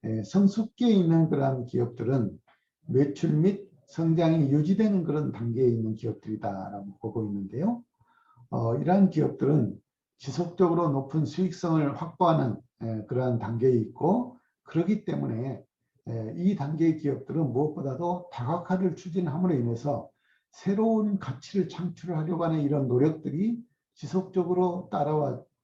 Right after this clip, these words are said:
줘야 되겠고, 또 다른 그런 도약을 추구하는, 어, 그런 준비를, 어, 바로 해야 되는 게,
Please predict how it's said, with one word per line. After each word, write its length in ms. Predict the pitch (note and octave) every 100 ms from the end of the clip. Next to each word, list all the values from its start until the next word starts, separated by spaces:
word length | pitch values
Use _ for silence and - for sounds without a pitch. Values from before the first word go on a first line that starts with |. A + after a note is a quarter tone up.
| _ _
줘야 260 | C#3 A#2+
되겠고, 680 | A2+ G#2 G2+ - G3+ C4+ - _ _ _ _ _ _
또 180 | G#3+ G#3+
다른 380 | A3 G#3+ G#3
그런 220 | F3 E3+ D#3+
도약을 560 | C#3 C#3+ D3+ D#3+ D3
추구하는, 560 | - D#3+ E3+ C#3 B2 G2 - _
어, 220 | A2 G#2+
그런 320 | - B2+ B2+
준비를, 720 | B2 D3 D#3 C#3 C3+ G#3 A#3 - - _
어, 220 | A2 G2+
바로 240 | A#2 A2+
해야 260 | - F#3 F#3
되는 300 | D#3 A#2+ A2
게, 280 | B2+ A#2